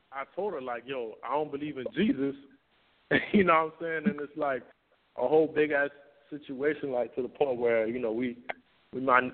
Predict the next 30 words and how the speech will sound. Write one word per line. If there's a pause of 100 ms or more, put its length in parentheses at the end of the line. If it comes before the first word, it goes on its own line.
(120)
this, (420)
me
and
her
might
not
work
because
of
that. (220)
And (240)
as
far
as
the
whole, (640)
uh, (100)
putting
kids
in
the
school
system, (400)
what
you
said
the
other, (400)
the
other,